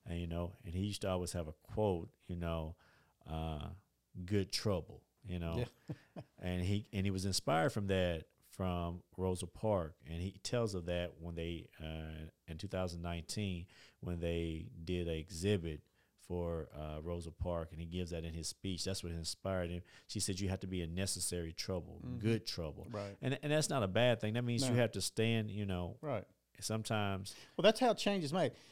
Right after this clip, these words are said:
Speaker 2: You know, violence u-, usually doesn't bring around
Speaker 1: No,
Speaker 2: change.
Speaker 1: no.
Speaker 2: It, it's, it's stuff like that, that, that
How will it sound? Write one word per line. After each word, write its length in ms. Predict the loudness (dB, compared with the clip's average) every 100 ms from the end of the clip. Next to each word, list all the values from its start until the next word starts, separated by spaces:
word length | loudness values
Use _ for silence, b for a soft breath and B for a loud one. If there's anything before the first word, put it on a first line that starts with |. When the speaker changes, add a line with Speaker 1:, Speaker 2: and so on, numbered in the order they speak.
| B
Speaker 2:
You 100 | 2
know, 260 | 4 2 -2 b b
violence 580 | 6 8 10 8 4 -2 -6
u-, 220 | -2 -2 -2
usually 400 | 0 2 2 2
doesn't 320 | 4 2 2 0
bring 240 | 2 2 0
around 220 | 0 0
Speaker 1:
No, 100 | 2
Speaker 2:
change. 400 | 2 2 -2 -4
Speaker 1:
no. 100 | -2
Speaker 2:
It, 120 | 0 0 -2
it's, 300 | -6 -10 -8
it's 220 | -6 -6
stuff 480 | -10 0 4 4 4
like 160 | 2 2
that, 340 | 2 4 2 -2 -4
that, 160 | -4 -8 -6
that 180 | -6